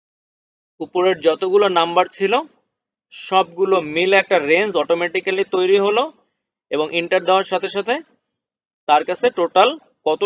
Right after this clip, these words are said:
টাকা উঠছে এটা চলে আসলো, এই অ্যামাউন্টটা চলে আসলো, পাঁচ হাজার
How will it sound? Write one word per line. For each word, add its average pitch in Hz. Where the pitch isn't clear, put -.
টাকা 202
উঠছে 196
এটা 208
চলে 151
আসলো, -
এই 147
অ্যামাউন্টটা 165
চলে 143
আসলো, 104
পাঁচ 151
হাজার 208